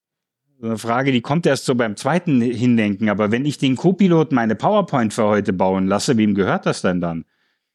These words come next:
Ist das dann noch meins oder gehört das dann Chat G P T oder Microsoft? Oder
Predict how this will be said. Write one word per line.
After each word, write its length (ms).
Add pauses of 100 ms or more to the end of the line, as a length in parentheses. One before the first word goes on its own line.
(140)
Ist 200
das 120
dann 160
noch 140
meins 540
oder 320
gehört 380
das 160
dann 440
Chat 240
G 140
P 180
T 340
oder 220
Microsoft? 880
Oder 320